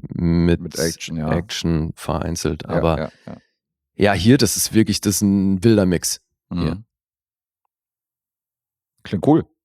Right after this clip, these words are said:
Speaker 1: Ja.
Speaker 2: Klingt nach einem
Speaker 1: M-
Speaker 2: spaßigen Videoabend.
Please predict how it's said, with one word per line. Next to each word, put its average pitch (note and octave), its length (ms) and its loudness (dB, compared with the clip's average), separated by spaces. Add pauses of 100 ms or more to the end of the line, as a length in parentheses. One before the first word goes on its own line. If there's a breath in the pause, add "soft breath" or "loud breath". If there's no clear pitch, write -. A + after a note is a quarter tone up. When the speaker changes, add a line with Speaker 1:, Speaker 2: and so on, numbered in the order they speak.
(400)
Speaker 1:
Ja. E3 240 2 (840 loud breath)
Speaker 2:
Klingt F2+ 180 -8
nach F#2 80 -2
einem F#2+ 60 0
Speaker 1:
M- G#2+ 40 -2
Speaker 2:
spaßigen G#2 380 0
Videoabend. E2+ 420 0